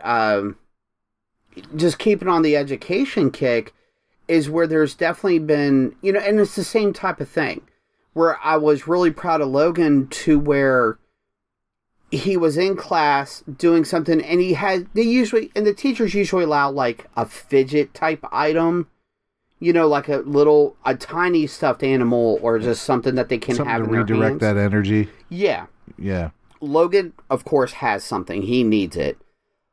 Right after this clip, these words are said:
Speaker 1: But at least three times this past week to where the teacher basically tried to catch him not paying attention,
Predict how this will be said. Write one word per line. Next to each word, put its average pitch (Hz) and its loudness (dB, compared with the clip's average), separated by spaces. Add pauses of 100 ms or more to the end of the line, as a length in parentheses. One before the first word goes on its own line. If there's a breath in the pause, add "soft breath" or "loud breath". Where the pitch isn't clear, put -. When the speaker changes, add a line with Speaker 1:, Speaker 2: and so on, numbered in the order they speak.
(760)
Speaker 1:
But 147 0 (380)
at 175 2
least 175 0 (300)
three 175 0
times 165 -2
this 120 0
past 123 -6
week 120 -2 (680)
to 165 2
where 135 2 (1000)
the 131 0
teacher 196 -2
basically 160 -2
tried 147 -4
to 135 -4
catch - -6
him 131 -2
not 113 0
paying 147 0
attention, 170 0